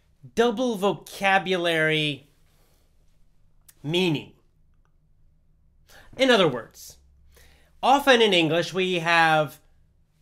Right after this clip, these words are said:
two words for the same thing, sometimes more. But the interesting thing is that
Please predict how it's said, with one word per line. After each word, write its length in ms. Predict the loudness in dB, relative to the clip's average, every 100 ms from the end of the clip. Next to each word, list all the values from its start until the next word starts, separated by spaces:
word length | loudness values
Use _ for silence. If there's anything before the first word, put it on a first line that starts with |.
| -8
two 200 | -4 -2
words 540 | 2 2 4 0 -6
for 100 | -10
the 140 | -10 -6
same 340 | -4 -2 -4
thing, 320 | -6 -10 -10 -18 _ _ _ _ _
sometimes 520 | _ -12 -6 -6 -6 -4
more. 360 | -2 -2 -6 -18 _ _ _ _ _ _ _ _ _ _ _ _ -12 -10 -14 -20 -20 -20 -20 -20 -20 -20 _ _
But 140 | -10 -6
the 100 | -4
interesting 560 | -2 -4 0 2 2
thing 280 | 2 2 0
is 300 | -4 -8 -16 -20 _
that 480 | 0 4 4 2 -8